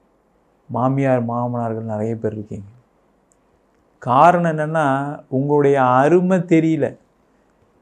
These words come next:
ரெண்டாவது பிரச்சனை என்னன்னா, இதுக்கெல்லாம் காரணம் என்னன்னா,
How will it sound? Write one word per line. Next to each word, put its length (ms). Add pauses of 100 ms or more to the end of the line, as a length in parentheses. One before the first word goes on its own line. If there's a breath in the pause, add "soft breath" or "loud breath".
(260)
ரெண்டாவது 360
பிரச்சனை 440
என்னன்னா, 320
இதுக்கெல்லாம் 320
காரணம் 520
என்னன்னா, 560